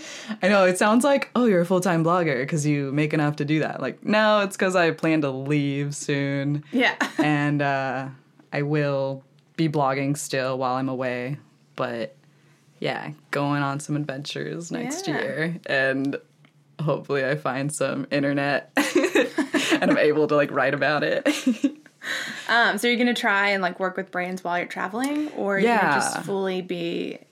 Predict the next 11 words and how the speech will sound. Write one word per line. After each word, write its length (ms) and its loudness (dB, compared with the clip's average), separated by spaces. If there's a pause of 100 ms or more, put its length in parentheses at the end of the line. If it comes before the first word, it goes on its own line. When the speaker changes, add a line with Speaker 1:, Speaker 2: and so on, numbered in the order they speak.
(300)
Speaker 1:
Yeah. 220 2 (100)
Speaker 2:
traveling? 260 -10 (460)
Speaker 1:
No, 400 4
I'm 140 2
gonna 160 4
do 220 0
it. 200 -2 (160)
I 80 2
think 500 2 (300)
it 140 0
sounds 800 0